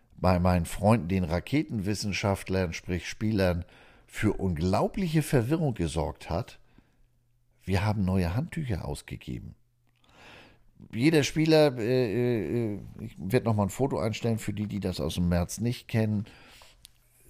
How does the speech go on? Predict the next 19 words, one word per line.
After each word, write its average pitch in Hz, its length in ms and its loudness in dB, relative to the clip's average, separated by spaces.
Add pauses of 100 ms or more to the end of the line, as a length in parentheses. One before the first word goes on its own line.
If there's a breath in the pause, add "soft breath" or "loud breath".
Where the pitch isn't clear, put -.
Das 123 200 2
ist 135 140 2
ja 135 60 6
hier 127 180 6
so 123 100 2
eine 120 80 4
Art 117 160 2
Schließfachsystem. 87 920 0
Auf - 120 -6
der 113 140 4
Rückseite, 135 640 2 (380 soft breath)
sprich 123 400 0
auf 110 160 4
der, 101 440 4 (140)
äh, 92 440 4 (320)
Seite 107 360 6
des 92 200 2
Equipment 151 460 4
Rooms, 151 400 0